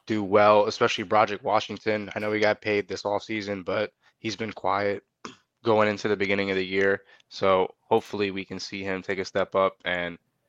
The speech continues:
continues to see the dominance from Pierce and,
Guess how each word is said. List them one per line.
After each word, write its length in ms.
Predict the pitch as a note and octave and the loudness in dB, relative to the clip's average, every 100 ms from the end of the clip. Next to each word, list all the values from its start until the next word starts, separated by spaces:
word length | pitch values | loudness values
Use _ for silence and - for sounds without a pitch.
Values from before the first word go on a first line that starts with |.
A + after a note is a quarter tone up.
| _ _ | _ _
continues 580 | - G2+ A#2 G#2 F#2+ - | -8 -2 0 0 -2 -8
to 180 | - G2 | -8 -6
see 200 | - F#2+ | -6 -8
the 100 | F2+ | -4
dominance 540 | F2+ F2+ F2+ F2+ F2 | 2 2 2 -4 -8
from 420 | - F#2 F2+ F2 - _ | -6 -4 -2 -4 -12 _
Pierce 500 | G2 F2+ F2 - - | -4 -2 -4 -8 -4
and, 460 | F2 E2+ E2+ E2 | -2 -2 -6 -12